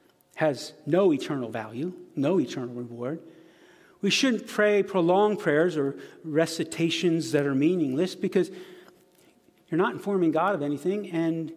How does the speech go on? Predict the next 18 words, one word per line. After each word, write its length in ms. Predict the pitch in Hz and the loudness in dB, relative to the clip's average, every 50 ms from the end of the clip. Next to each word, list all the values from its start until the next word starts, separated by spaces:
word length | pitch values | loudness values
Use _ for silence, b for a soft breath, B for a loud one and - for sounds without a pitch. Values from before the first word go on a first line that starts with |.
| - - | -10 -4
he 120 | - 220 | 0 0
already 220 | 240 240 226 202 190 | 0 2 0 0 2
knows 320 | 202 247 294 285 196 - | 2 2 2 2 0 -2
what 140 | 170 165 156 | 0 0 2
our 80 | 143 | 2
needs 300 | 143 147 147 131 120 - | 2 2 0 -2 -4 -6
is. 140 | 147 120 - | -8 -4 -2
And, 360 | 175 160 - 196 185 180 B B B B B - | -2 0 0 0 0 0 B B B B B 0
and 100 | 190 185 | 2 2
he 80 | 202 | 2
hears 300 | 175 220 262 247 226 190 | 4 2 2 2 0 -2
the 80 | - 226 | -4 -4
first 300 | - 285 294 277 - - | -2 -2 -2 -2 -2 -4
time. 300 | - 143 113 117 120 117 | -4 -4 -4 -4 -4 -4
He, 80 | 139 175 | -2 -2
he 180 | 185 202 196 | -2 -2 0
doesn't 340 | 156 196 214 208 214 190 180 | 0 0 0 0 -2 -2 0
need 520 | 185 208 254 277 269 185 147 135 131 B | 2 4 4 4 4 2 0 -2 -6 B